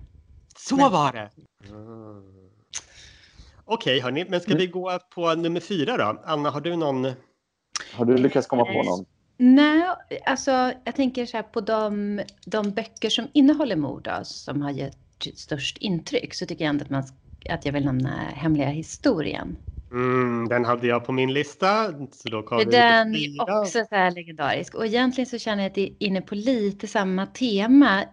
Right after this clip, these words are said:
Speaker 2: som Twin Peaks. Eller det finns någon sorts samröre. Och det är den där världen och att de är liksom, det är så mytomspunnet och universitetshemlighetsmakeri, eller jag vet inte.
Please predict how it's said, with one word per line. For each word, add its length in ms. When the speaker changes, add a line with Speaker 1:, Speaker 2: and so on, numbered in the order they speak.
Speaker 2:
som 240
Twin 320
Peaks. 200
Eller 160
det 60
finns 260
någon 60
sorts 200
samröre. 500
Och 60
det 60
är 40
den 180
där 120
världen 840
och 180
att 140
de 220
är 240
liksom, 520
det 60
är 20
så 100
mytomspunnet 1700
och 380
universitetshemlighetsmakeri, 3000
eller 140
jag 40
vet 200
inte. 300